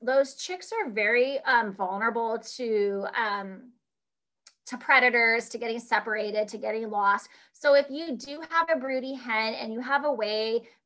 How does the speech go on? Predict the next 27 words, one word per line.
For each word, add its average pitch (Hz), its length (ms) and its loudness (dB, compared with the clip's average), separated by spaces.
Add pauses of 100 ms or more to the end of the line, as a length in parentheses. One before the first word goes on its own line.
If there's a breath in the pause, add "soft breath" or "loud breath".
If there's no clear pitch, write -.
(140)
to, 247 500 2
um, 208 260 2
you 220 100 -4
know, 208 140 -2
if 214 280 -4
you 254 80 -8
notice 262 280 2
she's 240 260 -6
broody 277 500 -2
and 254 100 0
you 240 100 0
wanna 233 200 0
let 214 160 2
her 240 260 -2
go 233 140 -4
ahead 233 200 -4
and 220 100 -10
hatch 214 280 -4
out 208 220 -2
chicks, 269 300 -2
that's 214 260 0
great. 220 480 0
I 240 40 -6
mean, 220 140 -10
she's 254 380 -10
gonna 247 240 0
be, 220 340 -6